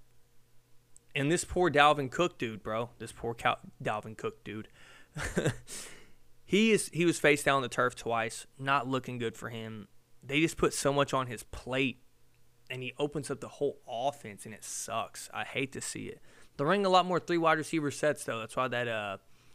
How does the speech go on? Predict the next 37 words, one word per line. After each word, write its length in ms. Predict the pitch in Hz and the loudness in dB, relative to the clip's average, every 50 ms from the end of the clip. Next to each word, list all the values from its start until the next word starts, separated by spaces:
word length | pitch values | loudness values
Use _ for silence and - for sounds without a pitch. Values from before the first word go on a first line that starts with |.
| - - - - | -20 -20 -18 -12
Dansby, 520 | - 104 107 117 127 139 135 123 151 147 147 | -8 -6 -4 -4 -4 -4 -4 -2 0 0 2
is 100 | 139 117 | 0 0
that 160 | 127 120 127 | 0 -2 -2
his 160 | 139 131 - | -2 -2 -4
name? 240 | 143 139 139 135 127 | -4 -6 -6 -6 -6
I 60 | - 120 | -4 -4
don't 140 | 123 120 | -4 -4
know. 160 | 117 110 - - | -6 -8 -10 -10
Hold 160 | - - 113 | -8 -8 -8
on, 80 | 113 123 | -6 -6
let 60 | 143 | -4
me 40 | 143 | -4
go 120 | 127 113 | -4 -4
look. 340 | 104 107 110 104 - - - - - - - - - - - - - - - - - - - - - - - - - - - - - - - - - - - | -6 -6 -6 -6 -8 -10 -14 -20 -20 -20 -20 -20 -20 -20 -20 -20 -20 -20 -20 -20 -20 -20 -20 -20 -20 -20 -20 -20 -20 -20 -20 -20 -20 -20 -20 -20 -20 -20 -16
I 60 | - 120 | -12 -12
don't 100 | 120 117 | -10 -8
know 100 | 113 113 | -8 -8
what 80 | 120 | -10
the 60 | - | -10
fuck 280 | 120 - - 127 - - | -10 -8 -6 -6 -6 -6
his 160 | - 113 - | -8 -12 -12
name 240 | 107 107 101 98 98 | -12 -12 -12 -12 -12
is. 140 | 101 101 - | -12 -12 -12
Sorry. 280 | - - - 95 98 101 - - - - _ - - - _ - - _ - - - _ - - - _ - - - _ - - - _ - - _ - - - - - | -10 -8 -8 -8 -8 -10 -14 -20 -20 -20 _ -20 -20 -20 _ -20 -20 _ -20 -20 -20 _ -20 -20 -20 _ -20 -20 -20 _ -20 -20 -20 _ -20 -20 _ -20 -20 -20 -8 -2
Os-, 240 | - 135 143 147 151 - - - - - - - - - - - | 2 6 6 6 6 4 0 -8 -8 -8 -10 -14 -18 -20 -16 -14
<laughs> 500 | - - - - - - - - - - | -12 -12 -12 -14 -20 -20 -20 -20 -14 -12
Dansby 560 | 131 127 160 185 208 220 214 - - 208 - | -10 -8 -6 -6 -6 -8 -10 -12 -14 -16 -16
Hunter. 460 | - - - 160 165 143 - - - - - - - - - - - - - - - | -16 -12 -10 -10 -10 -10 -10 -12 -14 -18 -20 -20 -20 -20 -20 -20 -20 -20 -20 -20 -20
<laughs> 640 | - - - - - - - - - - - - | -20 -20 -20 -20 -18 -18 -16 -14 -16 -8 -4 -4
I'm 100 | - - | -4 -4
just 220 | - - - - - | -6 -12 -12 -12 -8
pulling 320 | - - 151 147 147 139 | -4 -2 0 0 0 -2
shit 180 | 131 - 147 - | -2 -2 -2 0
out 140 | 123 127 | 0 0
of 40 | 135 | 0
my 140 | 131 117 110 | 0 -2 0
ass. 400 | - - 107 110 110 104 - - | 0 2 2 2 0 -2 -4 -8